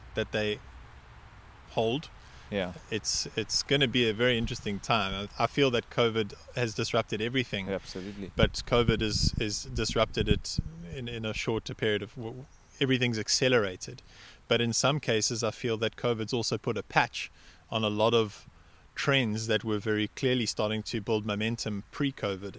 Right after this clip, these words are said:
Speaker 1: in,
Speaker 2: Mm.
Speaker 1: in how people were buying stuff. You know,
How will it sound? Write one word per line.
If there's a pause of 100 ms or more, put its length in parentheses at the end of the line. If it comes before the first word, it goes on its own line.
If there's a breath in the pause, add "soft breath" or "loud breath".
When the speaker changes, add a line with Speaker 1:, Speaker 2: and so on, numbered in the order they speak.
(120)
Speaker 1:
in,
Speaker 2:
Mm. (120)
Speaker 1:
in
how
people
were
buying
stuff. (720 loud breath)
You
know,